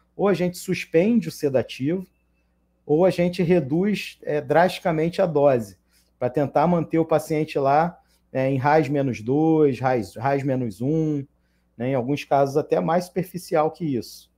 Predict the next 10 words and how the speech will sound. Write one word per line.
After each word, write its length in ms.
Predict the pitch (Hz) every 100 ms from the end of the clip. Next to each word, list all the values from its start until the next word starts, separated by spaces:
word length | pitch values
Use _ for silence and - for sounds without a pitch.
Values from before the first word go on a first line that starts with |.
| _ _ _ _ _ -
tá? 280 | 104 127 _ _ _ _ _ _ _ _ _ -
Então, 680 | 110 - 127 147 165 175 165
aí 240 | 147 165
cada 280 | 175 190 196
instituição 560 | 170 185 180 170 175
tem 140 | 175 185
o 40 |
seu 160 | 180 175
protocolo, 640 | 180 180 196 - 123 101 104
né? 220 | 131